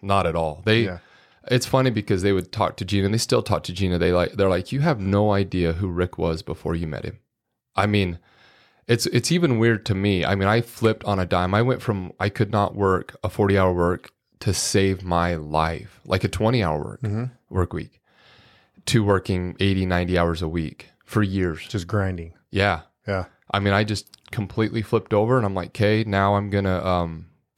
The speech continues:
Speaker 1: you know, I said goodbye to my friends. I remember walking around the house. I always tell Gina this story. My dad used to always say, "You can't soar with the eagles if you're running around with the turkeys."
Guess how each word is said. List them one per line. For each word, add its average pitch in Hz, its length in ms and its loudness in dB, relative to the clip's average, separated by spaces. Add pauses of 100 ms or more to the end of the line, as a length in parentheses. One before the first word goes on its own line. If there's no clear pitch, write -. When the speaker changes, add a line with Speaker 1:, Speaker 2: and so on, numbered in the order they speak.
(100)
Speaker 1:
you 104 100 0
know, 98 60 2
I 95 40 0
said 98 200 0
goodbye 98 300 2
to 98 60 0
my 92 160 0
friends. 98 640 0
I 95 60 -6
remember 95 280 -2
walking 98 300 0
around 92 220 2
the 82 80 -4
house. 90 420 -2
I 90 100 -6
always 90 160 -4
tell 90 160 -4
Gina 90 240 -4
this 90 160 -4
story. 90 400 0 (640)
My 101 100 2
dad 101 180 4
used 98 160 -2
to 104 60 2
always 90 220 2
say, 92 120 -2
"You 92 120 -2
can't 90 280 -2
soar - 140 0
with 92 100 0
the 90 80 -6
eagles 95 340 -2
if 90 140 -6
you're 90 100 -2
running 90 160 0
around 90 120 0
with 87 100 -6
the 87 80 -10
turkeys." 98 500 -8